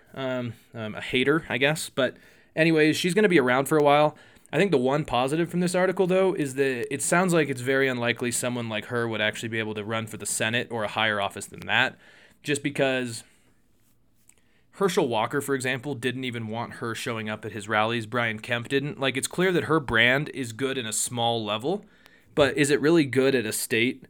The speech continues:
level, like as a senator, or at the national level? And I think it's something to be seen, and if our politics get crazier, maybe she runs with Trump or something. But right now, I think she's very happy in her district being crazy there because it's made her a regional rock star.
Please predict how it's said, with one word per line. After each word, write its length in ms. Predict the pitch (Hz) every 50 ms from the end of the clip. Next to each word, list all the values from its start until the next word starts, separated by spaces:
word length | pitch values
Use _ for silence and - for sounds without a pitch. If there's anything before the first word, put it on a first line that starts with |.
| - - - - _ _ _
level, 280 | - 147 147 147 165 156
like 180 | 143 123 123
as 80 | 131 107
a 60 | 110
senator, 520 | - - - 123 123 135 139 151 165 175 175 - - - - - _ _ - - -
or 220 | - 131 131 127 120
at 120 | 117 117
the 60 | -
national 420 | 135 143 151 151 - - 117 90 73
level? 320 | 65 53 - 58 55 -
And 380 | - 135 131 131 127 123 117 - - - - _ _ _ _ _ _ _ _ _ _
I 80 | 117 135
think 120 | 185 190
it's 100 | 180 180
something 260 | - 165 147 160 147
to 60 | 135
be 80 | 123 123
seen, 360 | 120 - 135 127 131 160 175
and 100 | 156 127
if 80 | 117 -
our 100 | 117 117
politics 400 | - 143 131 131 - 131 120 -
get 140 | - 110 -
crazier, 400 | - 117 110 113 120 135 143 127
maybe 220 | 117 117 117 120
she 160 | - - 117
runs 240 | 104 113 113 120 117
with 100 | - -
Trump 260 | - - 117 117 117
or 60 | 143
something. 400 | 135 - 147 143 143 151 156 160
But 120 | 135 127 110
right 200 | 123 147 170 175
now, 260 | 160 143 143 147 139
I 60 | 131
think 220 | 123 - 139 139 123
she's 200 | - 135 123 113
very 220 | 117 123 127 127
happy 420 | 120 117 117 117 113 - 123 95
in 100 | 117 120
her 120 | 110 113 113
district 520 | 107 110 117 120 - - 123 123 123 -
being 200 | - 117 107 104
crazy 320 | - - 117 110 123 120 127
there 180 | 127 135 139
because 380 | 131 123 117 - 120 113 110 107
it's 120 | 104 -
made 180 | 117 113 117 107
her 180 | 113 120 113
a 160 | 107 101 101 - - - - - _ _
regional 460 | 147 156 156 139 131 120 110 101 101
rock 240 | 104 110 98 95 -
star. 320 | - - 87 78 73 -